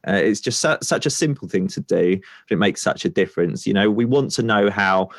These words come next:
your values fit with the school's values. That's really important because we're not only thinking about, can you stand in front of a class and teach? We're thinking,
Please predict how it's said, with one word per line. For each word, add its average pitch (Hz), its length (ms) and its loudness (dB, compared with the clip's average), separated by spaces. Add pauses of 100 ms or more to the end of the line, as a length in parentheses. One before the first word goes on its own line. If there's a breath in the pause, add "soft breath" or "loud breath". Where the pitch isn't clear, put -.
(260 loud breath)
your 127 280 2
values 92 460 0
fit - 300 -2
with 85 140 -4
the - 60 -2
school's 92 360 -2
values. 85 520 0
That's - 240 -4
really 113 140 0
important 98 600 -2
because 104 320 -2 (240 loud breath)
we're 196 60 2
not 160 180 0
only 170 180 2
thinking 147 300 -2
about, 90 240 0
can 113 160 0
you 113 120 0
stand 104 240 0
in 101 60 0
front 101 160 -4
of - 60 -2
a 101 40 0
class 98 260 -2
and 101 80 -2
teach? - 280 -2
We're 113 60 0
thinking, 120 420 -2